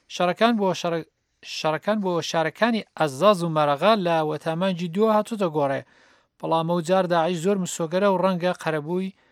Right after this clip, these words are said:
شکستی لە هەریمی ڕەقەش لە بەرامبەر هێزەکانی یەپەگە بە پشتیوانی ئەمریکا بیهێوێ بیکاتەوە. هەروەها ئەو دوو شارانە لە ساڵی دوو هەزار و دوازدەوە کەوتونەتە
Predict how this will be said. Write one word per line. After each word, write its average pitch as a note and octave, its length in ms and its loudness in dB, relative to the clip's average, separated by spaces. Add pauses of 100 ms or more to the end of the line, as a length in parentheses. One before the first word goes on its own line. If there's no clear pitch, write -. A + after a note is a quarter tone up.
(400)
شکستی F#3 640 -6
لە E3 80 2 (100)
هەریمی F#3 460 -2
ڕەقەش F#3 400 -4
لە E3 100 0
بەرامبەر D#3 440 0
هێزەکانی D#3+ 560 -4
یەپەگە D#3 460 -4
بە G#3+ 120 2
پشتیوانی E3 460 -4
ئەمریکا D3+ 460 -6
بیهێوێ D#3 400 -4
بیکاتەوە. C#3 520 -4 (960)
هەروەها G#3 400 4 (100)
ئەو A3 160 2
دوو F#3 160 -4
شارانە F3 380 0
لە F3 120 -4
ساڵی F#3 240 0
دوو F3 160 0
هەزار E3 240 0
و D3+ 160 -8
دوازدەوە F3+ 460 0
کەوتونەتە F#3 500 -4